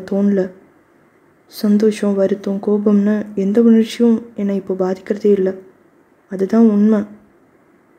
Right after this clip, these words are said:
நான் ஒரு காலத்துல எல்லாத்துக்குமே முக்கியத்துவம் கொடுத்தேன். ஆனா அதிலிருந்து வந்த இழப்புகள், என்னால அதை ஏத்துக்க முடியல.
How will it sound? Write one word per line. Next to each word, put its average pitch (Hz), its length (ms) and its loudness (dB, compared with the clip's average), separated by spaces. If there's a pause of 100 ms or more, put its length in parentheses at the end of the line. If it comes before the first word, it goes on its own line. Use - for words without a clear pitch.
(400)
நான் 226 220 4
ஒரு 226 120 6
காலத்துல 247 460 0
எல்லாத்துக்குமே 226 460 2
முக்கியத்துவம் 220 540 0
கொடுத்தேன். 190 380 -4 (680)
ஆனா 202 160 -4
அதிலிருந்து 202 560 2 (220)
வந்த 220 220 -2
இழப்புகள், 202 640 -2 (1000)
என்னால 262 200 2
அதை 254 160 4 (560)
ஏத்துக்க 240 360 -4
முடியல. 190 340 2